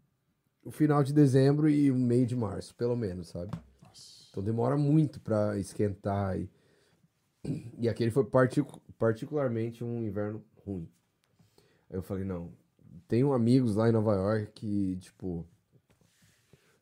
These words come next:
Speaker 1: tava com ri-, um visto, tinha acabado de conseguir o visto no começo de dois mil e quinze.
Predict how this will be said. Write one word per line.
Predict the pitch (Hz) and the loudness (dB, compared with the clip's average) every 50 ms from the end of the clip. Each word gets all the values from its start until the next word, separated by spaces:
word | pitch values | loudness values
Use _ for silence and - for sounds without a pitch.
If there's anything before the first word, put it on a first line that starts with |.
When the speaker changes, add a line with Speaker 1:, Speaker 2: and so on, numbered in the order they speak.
| _ - | _ 0
Speaker 1:
tava | 123 120 120 120 | 2 2 2 0
com | - 131 120 | 0 0 0
ri-, | 113 123 - | 0 -2 0
um | - 120 113 110 107 104 98 98 | 0 2 2 4 4 2 0 0
visto, | 98 101 110 117 120 - - - 139 131 131 127 - _ _ _ - - | 0 2 2 2 2 0 -4 -8 -8 -8 -8 -12 -18 _ _ _ -20 -14
tinha | - - 95 | -10 -8 -8
acabado | - - 101 101 104 107 | -4 -2 -2 0 0 -2
de | 107 | -2
conseguir | - 131 120 - 131 131 | -4 -8 -6 -4 -4 -4
o | 123 | -2
visto | 113 101 95 90 - - 104 | -2 -4 -4 -6 -8 -10 -10
no | 98 87 | -8 -6
começo | 101 101 98 98 95 95 104 | -4 -4 -4 -4 -4 -6 -6
de | 104 | -4
dois | 101 107 104 101 | -2 -2 -2 -2
mil | 107 104 | -4 -8
e | - | -8
quinze. | - - 92 85 82 80 - | -10 -10 -10 -10 -10 -12 -14